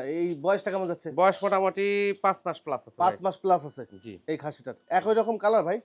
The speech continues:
Speaker 2: জি, একই রকম কালার। দুই
Speaker 1: জি।
Speaker 2: সাইডে একই রকম কালার, এই দেখেন।
Speaker 1: এগুলো হচ্ছে বয়সে ভালো খাসি। হ্যাঁ? বয়সে ভালো
Speaker 2: একই
Speaker 1: খাসি।
Speaker 2: রকম কালার।
Speaker 1: ভাই, এই খাসিটার দাম চাচ্ছেন কত?
Speaker 2: এটা আঠারো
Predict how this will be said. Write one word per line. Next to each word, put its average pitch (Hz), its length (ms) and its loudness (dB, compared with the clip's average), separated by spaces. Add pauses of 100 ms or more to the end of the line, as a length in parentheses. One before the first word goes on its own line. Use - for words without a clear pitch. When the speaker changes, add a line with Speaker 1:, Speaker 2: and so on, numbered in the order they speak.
(100)
Speaker 2:
জি, 160 140 -2
একই 190 200 -2
রকম 135 200 -4
কালার। 117 280 -6 (240)
দুই 143 120 -12
Speaker 1:
জি। 135 100 -10
Speaker 2:
সাইডে 147 200 -2
একই 139 260 -6
রকম 147 240 -10
কালার, 139 280 -6
এই 113 100 -8
দেখেন। 98 200 -12 (720)
Speaker 1:
এগুলো 202 240 2
হচ্ছে 247 180 2 (140)
বয়সে 220 400 10 (100)
ভালো 202 160 6 (100)
খাসি। 139 240 -10 (440)
হ্যাঁ? 208 200 -2 (500)
বয়সে 175 420 2
ভালো 180 140 2
Speaker 2:
একই 123 80 -4
Speaker 1:
খাসি। 131 220 -4
Speaker 2:
রকম 110 240 -14
কালার। 98 220 -16 (240)
Speaker 1:
ভাই, 180 180 2
এই 226 100 4
খাসিটার 220 340 2
দাম 202 140 4
চাচ্ছেন 175 280 -8
কত? 156 100 -8 (100)
Speaker 2:
এটা 202 140 2 (160)
আঠারো 185 220 2